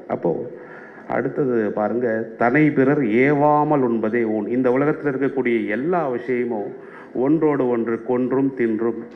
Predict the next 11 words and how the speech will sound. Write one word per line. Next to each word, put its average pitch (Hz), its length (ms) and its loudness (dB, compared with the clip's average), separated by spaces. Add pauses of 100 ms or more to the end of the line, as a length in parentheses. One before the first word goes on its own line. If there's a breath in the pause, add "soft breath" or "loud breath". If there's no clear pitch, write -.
(280 loud breath)
அல்லது 143 460 -2
திரும்பவும் 165 480 2
அது 113 300 0
மறுசுழற்சிக்கு 131 760 0
வந்துக்கிட்டே 113 260 -2
இருக்கும். 110 260 -4
இந்த 107 120 -2
மறுசுழற்சி 143 1040 2
என்பது 123 600 0 (600 loud breath)
எப்பொழுது, 123 880 2 (380 loud breath)
அஹ், 120 360 -2